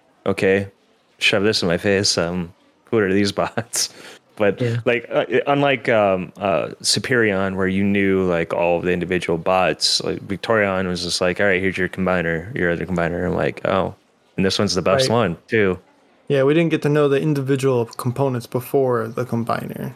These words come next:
Speaker 3: right?
Speaker 1: Right,
Speaker 2: Yeah.
Speaker 1: right.
Speaker 3: Kilo?
Speaker 2: Yeah, I, I hated scenes with humans just 'cause, uh,
Speaker 3: <laughs>
Speaker 2: I fe-,
Speaker 3: Yes.
Speaker 2: <laughs> I felt like they sometimes just didn't bring anything to it. It was just, they, they just talked so much and nothing really interesting happened to it.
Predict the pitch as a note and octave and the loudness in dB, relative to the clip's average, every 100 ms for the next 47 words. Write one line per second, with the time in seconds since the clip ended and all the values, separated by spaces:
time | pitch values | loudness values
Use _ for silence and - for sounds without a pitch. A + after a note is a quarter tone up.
0 | - - - - G2 F#2+ E2+ B2+ A2 G2+ | -8 -4 -4 -4 0 2 2 2 2 2
1 | F2+ F2 G2 - _ _ _ - D3 D3 | 2 0 -6 -14 _ _ _ -2 0 0
2 | E3+ - D#3 A#2+ - - B2+ B2 B2 B2 | -2 -8 -6 -6 -6 0 2 4 2 2
3 | A#2+ A#2+ A#2+ - _ _ B2+ B2+ A#2+ - | 4 2 0 -6 _ _ 0 2 0 -4
4 | - B2+ A#2 A#2 A2+ A#2+ - - - B2 | -2 0 2 2 0 -6 -12 -6 -2 0
5 | B2 A#2 - A2+ A#2 A#2 A#2 - B2 B2 | 0 -2 0 0 0 0 -2 -4 -2 -2
6 | A#2 - B2 A#2+ A#2 A2+ - C3+ B2+ - | -2 -4 0 2 2 -2 -8 -8 -8 0
7 | A3 A#3+ - - B2+ - - D3 C#3 C3+ | 2 2 2 0 -4 -4 0 2 2 2
8 | - - - - A#2 - C#3 C#3 - D3+ | -4 -8 -12 -6 -2 0 0 0 2 2
9 | C#3 C#3 C3+ C3+ B2+ A#2+ A#2+ - C3+ C3+ | 4 2 2 2 2 2 -2 -2 -2 -2
10 | B2+ B2 - B2 A#2 G#2+ G#2 G#2+ G#2+ A2+ | -2 -2 0 0 0 0 0 2 0 0
11 | A#2+ A2+ A2+ A#2 A#2 A2+ A2+ A2+ G#2+ G#2+ | 0 0 0 0 2 2 2 2 2 0
12 | A2 G#2+ - - B2+ B2 A#2 C3 C3+ C3+ | 0 -4 -6 -4 0 0 2 0 2 -2
13 | - B2+ B2 - - - B2+ A#2+ B2 A#2+ | -2 0 0 -2 -12 -4 -2 0 0 -2
14 | - A2+ A#2 - A#2 A2+ A#2 A2+ A#2 A#2 | -2 -4 -6 -4 -4 -2 -2 0 0 2
15 | A#2 A#2+ A#2 - A#2 A#2 G#2 A#2 A#2 - | 0 -4 -6 -4 -2 -2 -2 -2 -2 0
16 | C3 C3 | 4 4